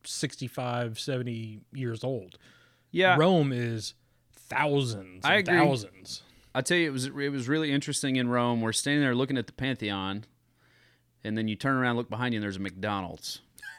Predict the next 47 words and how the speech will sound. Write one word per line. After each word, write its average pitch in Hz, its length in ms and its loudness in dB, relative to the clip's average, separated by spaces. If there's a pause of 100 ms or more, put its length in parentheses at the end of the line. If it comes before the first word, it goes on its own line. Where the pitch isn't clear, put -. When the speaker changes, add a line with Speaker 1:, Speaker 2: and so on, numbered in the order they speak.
Speaker 1:
<laughs> - 440 -6
Speaker 2:
in 110 100 -6
the 98 100 -6
same 113 320 -4
courtyard. 78 500 -6
Speaker 1:
Now, 143 100 -2
did 135 180 -2
you 143 100 0
eat 147 180 0
a 147 40 0
McDonald's 135 640 -6
in 131 200 -2
Speaker 2:
No. - 160 2
Speaker 1:
Italy? 135 220 -6 (360)
See, 160 360 -6 (400)
I 127 80 -4
would 135 180 -4
wonder, 165 240 -2
like, 123 380 -8 (120)
if 123 140 -12
it - 100 -20
tastes - 280 -10
the 104 80 -14
same. - 320 -16 (720)
Speaker 2:
Probably 165 380 4
not. 117 380 2
We 135 120 4
did 175 160 4
eat 165 180 6
at 156 100 2
one 135 240 4
when 127 100 2
I 123 60 4
was 117 120 0
in 123 80 2
Japan 101 760 -4
years 110 260 -6
ago, 90 360 -2
Speaker 1:
Mm-hmm. 120 200 -8 (500)
Speaker 2:
and 101 300 -2
they 110 80 2
use, 110 720 0 (240)
uh, 92 500 -6 (1000)
instead 117 340 -4
of, 98 120 -4
like, 104 260 -4
the, 90 220 -4